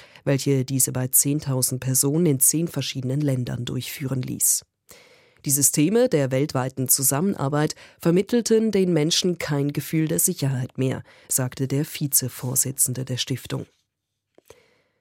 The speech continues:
Frankreich hat sich als erstes Team für den Final der Fußball-Weltmeisterschaft vom Sonntag qualifiziert.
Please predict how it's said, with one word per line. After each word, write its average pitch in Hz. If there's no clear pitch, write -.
Frankreich 202
hat 214
sich 208
als 175
erstes 170
Team 240
für 226
den 185
Final 156
der 170
Fußball-Weltmeisterschaft 135
vom 220
Sonntag 127
qualifiziert. -